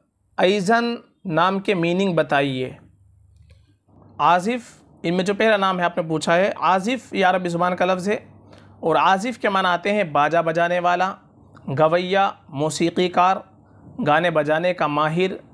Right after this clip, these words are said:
सारंगिया। तो ये आजिफ़ नाम के माना सही नहीं है, चूँकि बाजा बजाने वाला, गाने बजाने वाला ये नाम रखने के लिए बिल्कुल मुनासिब नहीं है, क्योंकि अगर इस तरीक़े का हम नाम रखेंगे तो वही उनकी हरकतें हमारे बच्चों के अंदर दाखिल होगी।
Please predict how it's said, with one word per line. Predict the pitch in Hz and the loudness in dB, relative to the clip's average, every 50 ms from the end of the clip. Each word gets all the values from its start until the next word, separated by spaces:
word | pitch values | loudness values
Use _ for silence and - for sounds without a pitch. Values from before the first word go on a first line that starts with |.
| - | -18
सारंगिया। | - - - 170 156 156 156 160 165 170 170 175 185 - - - - - - - - - - - - - - - - - - - | -14 -6 0 2 2 2 2 0 0 0 0 0 0 -2 -6 -12 -20 -20 -20 -20 -20 -20 -20 -20 -20 -20 -20 -20 -20 -20 -14 -6
तो | - | -2
ये | 202 202 | 0 2
आजिफ़ | 196 165 185 214 226 220 233 269 240 - | 2 4 4 4 2 2 0 -4 -4 -2
नाम | 202 196 202 214 220 202 | -2 0 0 0 -2 -2
के | - 196 | -4 -2
माना | 170 170 175 180 170 | -2 0 -2 -2 -4
सही | - - 165 156 156 | -4 -2 -2 -2 0
नहीं | 156 165 185 214 208 | 0 0 0 0 0
है, | 214 226 233 - - - - | 0 0 -2 -4 -10 -16 -14
चूँकि | - 240 160 - 170 | -12 -10 -4 -4 -2
बाजा | 147 151 156 160 160 170 160 | 0 2 2 2 2 0 0
बजाने | 165 151 165 160 165 165 165 | 0 -2 -2 -2 0 -2 0
वाला, | 160 160 160 165 165 165 165 | 0 0 2 2 2 0 0
गाने | 156 147 147 156 165 165 | 0 -2 -2 -2 -2 -2
बजाने | 156 156 151 160 160 160 160 156 | -2 -2 0 0 0 0 0 0
वाला | 156 160 160 165 165 170 - - - - - - - - - - | 2 2 2 2 0 -2 -4 -8 -16 -20 -20 -20 -20 -20 -14 -8
ये | 208 127 139 180 202 | -4 0 2 2 2
नाम | 202 202 214 220 233 233 - _ _ _ - | 4 2 2 2 0 -4 -10 _ _ _ -6
रखने | 165 151 156 170 170 175 | -6 -4 -2 0 0 0
के | 170 - 165 | 0 0 0
लिए | 160 160 170 | 0 0 0
बिल्कुल | 160 156 156 151 165 160 | 0 0 -2 -2 -2 -2
मुनासिब | 156 151 151 151 151 151 - 165 151 | 0 2 2 2 0 0 -2 -2 -2
नहीं | 156 170 185 196 | 0 0 0 2
है, | 196 202 226 - - - _ - _ _ _ - _ | 2 0 0 -2 -6 -12 _ -20 _ _ _ -20 _
क्योंकि | - 175 170 170 - | -4 -4 -2 2 2
अगर | 180 180 185 180 175 | 2 2 2 0 -2
इस | 170 - | -4 -2
तरीक़े | - 175 170 185 196 190 220 220 | 0 0 0 0 0 -2 -2 -2
का | 214 214 | 0 0
हम | 202 202 | -2 0
नाम | 202 202 202 196 196 | 0 0 0 0 0
रखेंगे | 196 196 196 - - 202 208 214 214 | -2 -2 -2 -2 -4 -2 0 0 -2
तो | 202 208 170 | -2 -2 -2
वही | 156 160 160 170 185 208 214 - - - - - - - - - - | 0 0 0 0 0 0 -2 -2 -6 -10 -14 -20 -20 -20 -20 -16 -6
उनकी | - 165 180 180 - 196 | -2 -2 -2 0 0 -2
हरकतें | - - 185 190 185 208 190 196 202 | 0 2 2 2 2 0 -2 0 -2
हमारे | 180 165 165 170 170 160 | -2 0 0 0 0 0
बच्चों | 151 151 147 - 165 | -2 -6 -4 -4 -4
के | 156 165 | -2 0
अंदर | 160 160 160 156 151 | 0 0 0 0 0
दाखिल | 160 165 160 - 180 175 | 0 0 0 0 0 0
होगी। | 180 180 185 226 - | 0 0 -2 -4 -6